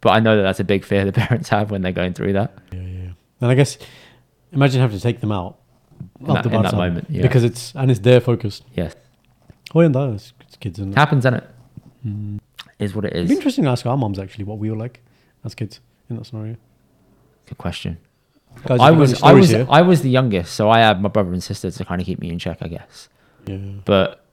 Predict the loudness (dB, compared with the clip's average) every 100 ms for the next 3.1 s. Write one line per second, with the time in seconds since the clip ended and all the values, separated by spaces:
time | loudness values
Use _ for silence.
0 | _ -2 2 4 2 -2 -8 -10 -10 -12
1 | -8 -6 -6 -8 -4 -2 0 2 4 6
2 | 6 6 6 4 4 4 4 2 0 -2
3 | -6